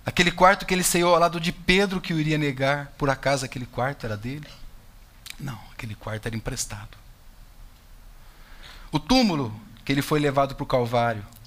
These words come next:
foi usado de onde ele haveria de ressuscitar. Por acaso aquele túmulo era dele? Não, era emprestado.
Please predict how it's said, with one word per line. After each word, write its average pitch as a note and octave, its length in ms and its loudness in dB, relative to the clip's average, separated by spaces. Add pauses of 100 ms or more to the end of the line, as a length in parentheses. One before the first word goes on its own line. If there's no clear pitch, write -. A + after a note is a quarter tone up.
(140)
foi - 120 0
usado B2+ 520 2 (680)
de A2+ 100 -2
onde C3 220 2
ele C3+ 100 2
haveria B2+ 360 0
de B2 80 -4
ressuscitar. A#2 720 -2 (180)
Por F#3+ 120 -2
acaso A#2+ 440 -2
aquele C#3 260 -6
túmulo E3 480 -4
era G#2+ 160 -2
dele? B2+ 360 -10 (560)
Não, G#2 360 -8 (760)
era A2+ 120 -4
emprestado. - 600 -8